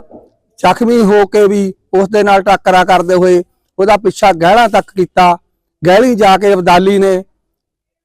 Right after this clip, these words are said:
ਕ੍ਰੋਧ ਦੇ ਵਿੱਚ ਆ ਕੇ ਜੋ ਉੱਥੇ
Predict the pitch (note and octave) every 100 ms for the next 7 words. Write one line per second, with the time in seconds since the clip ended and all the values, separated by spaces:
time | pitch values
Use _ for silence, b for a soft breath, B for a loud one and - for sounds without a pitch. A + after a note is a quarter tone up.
0 | _ _ _ F#3 A#3 C4 B3 A#3 G#3+ G#3+
1 | G3 F#3 G3 F3+ F3+ _ D#3 G3 G#3 G3+
2 | - G3+ F#3+